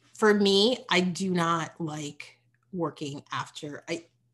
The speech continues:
I don't like taking calls after five o'clock. I definitely like working after five. I have no choice, but, like, my brain stops working. I just had espresso to meet with you guys because, to do this podcast, because my, otherwise,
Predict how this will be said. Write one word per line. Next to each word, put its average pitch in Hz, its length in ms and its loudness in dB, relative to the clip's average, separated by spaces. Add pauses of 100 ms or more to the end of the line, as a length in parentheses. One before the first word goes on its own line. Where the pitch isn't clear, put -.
I 190 40 -8
don't 214 180 -2
like 220 140 0
taking 180 360 -6
calls 151 500 -6
after 151 300 -14
five - 240 -14
o'clock. - 380 -16
I 143 40 -8
definitely 160 420 -2
like 147 180 -12
working 117 260 -12
after 151 200 -12
five. 156 260 -6
I - 40 -8
have 135 100 -8
no 113 100 -12
choice, - 400 -4
but, 170 200 -6
like, 160 240 -4 (300)
my 185 220 2
brain 170 320 -2
stops - 320 -10
working. 127 420 -14 (140)
I 165 200 -6
just 190 200 -6
had 185 160 0
espresso 147 600 -4
to 165 100 -8
meet 151 220 -8
with 139 180 -12
you 131 60 -10
guys 113 320 -10
because, 143 640 -10 (280)
to - 120 -14
do - 100 -4
this 156 140 -10
podcast, 202 540 4
because 190 280 0
my, 170 280 -2
otherwise, 175 600 4